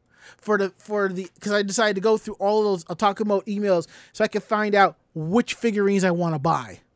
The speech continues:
So now I gotta move all of those tabs into a, a bookmark folder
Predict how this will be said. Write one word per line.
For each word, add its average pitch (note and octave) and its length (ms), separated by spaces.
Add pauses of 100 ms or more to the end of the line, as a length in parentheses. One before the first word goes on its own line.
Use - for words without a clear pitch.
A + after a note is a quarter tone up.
(220)
So G3+ 160
now G#3 200
I A3 140
gotta G3+ 260
move G3 300
all G3+ 300
of G#3 60
those A#3+ 220
tabs E3 460 (260)
into G#3+ 440 (100)
a, G3 220 (200)
a F3 80
bookmark A3 680
folder G#3+ 640